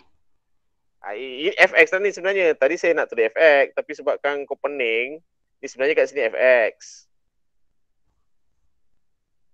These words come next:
Ah, so sini pun F X lah. Fungsi, fungsi. Fungsi kita memang tulis macam tu. F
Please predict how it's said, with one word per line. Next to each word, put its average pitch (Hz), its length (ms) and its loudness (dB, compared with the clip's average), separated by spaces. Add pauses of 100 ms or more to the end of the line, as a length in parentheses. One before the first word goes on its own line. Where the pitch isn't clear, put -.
(180)
Ah, 98 240 -12
so 147 160 -8
sini 135 320 -10
pun 120 160 -2
F 131 80 -8
X 104 240 -4
lah. 127 240 -2 (1800)
Fungsi, 208 320 -14
fungsi. 226 400 -10
Fungsi 208 400 -8
kita 233 160 -4
memang 202 240 2
tulis 180 160 -2
macam 202 240 -2
tu. 139 320 2 (800)
F 139 320 4